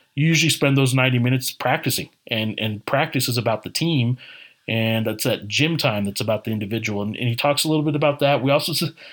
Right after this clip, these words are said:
kind of veer off course a little bit and talk about, you know, the, he's a two thousand three New Jersey triple jump champion in high school and was supposed to go to college for track and took a call one day that kinda changed his whole, whole career path. And that's, uh,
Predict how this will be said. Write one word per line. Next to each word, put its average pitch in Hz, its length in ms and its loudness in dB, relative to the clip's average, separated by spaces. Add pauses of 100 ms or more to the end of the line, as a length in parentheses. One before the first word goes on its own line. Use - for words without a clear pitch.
(120)
kind 156 140 2
of 139 80 4
veer 156 160 8
off 151 160 6
course 165 260 2
a 170 60 0
little 170 180 2
bit 208 140 2
and 165 80 -2
talk 160 240 2
about, 165 360 2 (600)
you 143 100 0
know, 147 160 4
the, 131 100 4
he's 135 340 4
a 131 60 2
two 165 160 0
thousand 160 340 4
three 175 180 2
New 139 140 6
Jersey 151 500 2
triple 185 300 0
jump 131 240 0
champion 101 560 -4 (220)
in 104 160 -4
high 110 180 0
school 98 340 -2
and 92 80 -4
was 95 140 -2
supposed 123 280 -2
to 131 60 0
go 120 220 2
to 117 80 -2
college 127 340 2
for 117 120 -4
track 127 400 0
and 95 200 -6 (480)
took - 160 -6
a - 60 -8
call 123 240 4
one 123 160 2
day 123 180 2
that 123 180 0
kinda 113 440 -2
changed 131 380 0
his 117 140 -2
whole, 127 380 2 (380)
whole 147 240 0
career 131 320 4
path. 104 380 0
And 104 100 -2
that's, 104 320 0
uh, 98 380 2